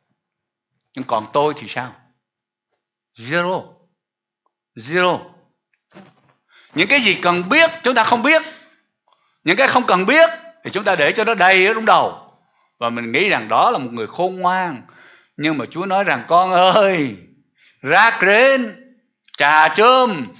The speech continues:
gai góc chẳng có giá trị gì cả, bởi vì con không học nơi ta mà con học điều này, con học điều kia, con thâu tóm những điều không có giá trị và rơm rác, cho nên cuộc đời con chẳng có ích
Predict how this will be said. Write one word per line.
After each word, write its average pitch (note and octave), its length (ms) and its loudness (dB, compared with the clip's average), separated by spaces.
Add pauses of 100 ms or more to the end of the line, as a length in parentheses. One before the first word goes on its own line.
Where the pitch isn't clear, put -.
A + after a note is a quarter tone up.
(160)
gai A3 400 6
góc C#4+ 440 0
chẳng F3+ 200 -2
có C4+ 80 2
giá C4+ 280 4
trị D#3+ 140 -2
gì F3 160 -2
cả, F3 520 2 (380)
bởi D#3+ 180 0
vì D#3+ 120 -6
con F#3+ 200 -2
không G3+ 260 2
học - 280 0
nơi A#3+ 240 2
ta B3 480 4 (200)
mà C3 160 0
con G3+ 240 2
học D#3+ 240 0
điều D#3+ 140 2
này, D#3 320 2
con G3+ 140 2
học E3 220 0
điều D#3+ 140 0
kia, A#3+ 300 2 (280)
con F#3+ 160 2 (140)
thâu G#3 360 2
tóm B3 320 4
những F#3 200 -2
điều C3+ 260 0 (240)
không F3 260 -6
có F#3 80 -2
giá F#3+ 540 -2
trị A#2 340 -6
và A2 160 -8 (180)
rơm F3 320 0
rác, G#3+ 240 0 (360)
cho D#3 120 0
nên D3+ 240 -4
cuộc - 220 -16
đời G#2 380 -6
con C#3 380 -8 (280)
chẳng B2+ 480 -10 (100)
có E3 480 -4
ích F#3 120 -10